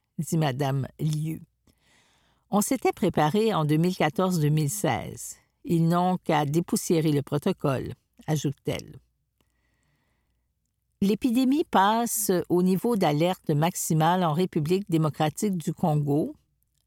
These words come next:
rapporte l'agence France Presse.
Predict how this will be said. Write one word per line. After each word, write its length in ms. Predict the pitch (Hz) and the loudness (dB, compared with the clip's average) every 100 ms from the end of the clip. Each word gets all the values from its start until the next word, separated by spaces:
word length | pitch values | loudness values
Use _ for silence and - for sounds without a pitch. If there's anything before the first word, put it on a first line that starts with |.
| - | -8
rapporte 580 | 165 160 - 185 - 170 | -2 -2 0 -2 0 -2
l'agence 720 | 143 139 139 156 165 165 - | 0 0 0 0 0 -4 -8
France 340 | - - 147 - | -10 -4 -4 -4
Presse. 600 | - 104 - 135 - | -10 -12 -12 -14 -14